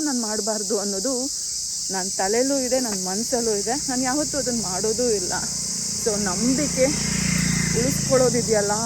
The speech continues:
ಅದು ತುಂಬ ಕಷ್ಟ. So ಆ ನಂಬಿಕೆನ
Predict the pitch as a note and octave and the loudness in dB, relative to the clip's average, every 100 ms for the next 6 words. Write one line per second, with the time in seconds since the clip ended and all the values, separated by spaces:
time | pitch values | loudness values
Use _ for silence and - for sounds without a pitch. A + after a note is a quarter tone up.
0 | G#3 F#3+ G3 - - A3+ G#3 B3+ C#4 C#4+ | -2 -4 -4 -4 -4 -4 -2 0 0 0
1 | - G#3 - - G#3+ - - - - - | -2 -4 -4 -2 -2 -2 -4 -4 -4 -4
2 | - - - - - - G3+ F#3 - F3+ | -4 -4 -4 -4 -4 -4 -4 -4 -4 -4
3 | A3+ C4+ A#3 A3 A#3 A3+ G#3+ | -2 -2 -2 -2 -2 -2 -4